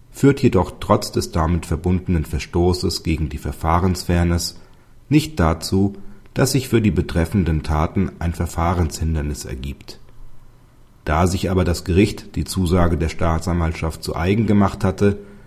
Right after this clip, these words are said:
indem sie diese in die Verfahrensabsprache aufgenommen hat, war es hier verpflichtet,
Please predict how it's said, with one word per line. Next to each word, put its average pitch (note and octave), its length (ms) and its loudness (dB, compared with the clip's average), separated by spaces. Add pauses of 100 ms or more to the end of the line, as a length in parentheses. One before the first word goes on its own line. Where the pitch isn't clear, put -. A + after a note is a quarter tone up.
(180)
indem C#3+ 300 6
sie B2 160 4
diese A2 320 6
in F#2+ 140 2
die F2 80 0
Verfahrensabsprache E2+ 1200 0
aufgenommen F#2 680 0
hat, E2+ 260 -2 (500)
war F#2+ 240 2
es - 140 0
hier F#2+ 220 4
verpflichtet, E2 800 -2